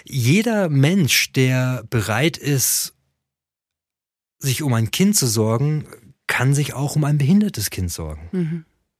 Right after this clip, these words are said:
Speaker 1: Weil es ist nicht viel anders von der Grundhaltung her.
Speaker 2: Ja, und es ist wahrscheinlich, was die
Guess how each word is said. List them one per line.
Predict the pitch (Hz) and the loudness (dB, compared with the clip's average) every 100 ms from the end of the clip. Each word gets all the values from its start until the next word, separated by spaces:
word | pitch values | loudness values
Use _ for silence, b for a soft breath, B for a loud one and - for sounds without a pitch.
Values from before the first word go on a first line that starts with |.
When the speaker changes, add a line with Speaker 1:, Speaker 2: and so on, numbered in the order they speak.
| - | -6
Speaker 1:
Weil | 127 | -4
es | 127 - | -2 -2
ist | 160 - | -2 2
nicht | 180 - | 0 0
viel | - 185 135 | -2 -2 0
anders | 160 202 117 - | 0 0 0 -4
von | - 135 | -2 -2
der | 131 | 2
Grundhaltung | 165 190 - 104 95 85 | 2 0 -2 -6 -6 -8
her. | 87 80 80 _ _ _ _ _ _ _ - | -8 -10 -14 _ _ _ _ _ _ _ -6
Speaker 2:
Ja, | 185 143 | -2 -2
und | 143 | -2
es | |
ist | - 156 | -4 -2
wahrscheinlich, | 160 160 151 160 151 | 0 2 0 0 -2
was | 147 - - _ | -4 -6 -16 _
die | - 160 156 151 | -6 0 2 2